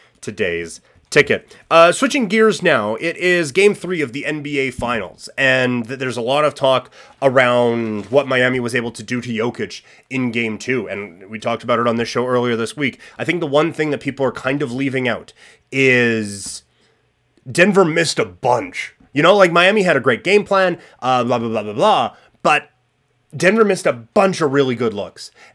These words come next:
And, like, I, I think we've seen Murray's worst game of the playoffs. I have to believe Aaron Gordon's going to figure out the mystery of Kevin Love.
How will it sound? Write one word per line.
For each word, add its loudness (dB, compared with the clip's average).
And, 4
like, 0
I, 4
I 2
think 0
we've -4
seen 0
Murray's 4
worst -2
game 0
of -2
the -8
playoffs. -2
I 4
have 0
to 2
believe -2
Aaron -2
Gordon's 0
going -2
to -6
figure 0
out 4
the -6
mystery -2
of -2
Kevin 0
Love. -4